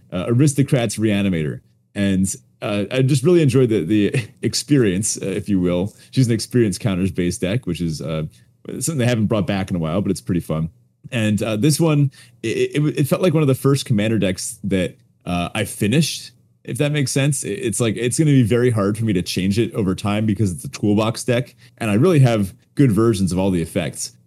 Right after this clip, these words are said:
Every once in a while, uh, a new version will be printed. For example, Gloomshrieker,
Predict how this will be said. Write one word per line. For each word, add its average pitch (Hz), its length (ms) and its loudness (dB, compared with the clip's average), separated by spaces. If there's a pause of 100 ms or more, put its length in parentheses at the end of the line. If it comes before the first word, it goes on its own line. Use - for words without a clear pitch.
(120)
Every 170 180 4
once 147 280 2
in 139 40 0
a 123 40 2
while, 104 580 0
uh, 67 220 -8
a 127 60 2
new 131 220 4
version 113 380 2
will 98 100 2
be 87 60 -4
printed. 110 400 -2
For 117 80 -2
example, 95 540 0
Gloomshrieker, 143 760 2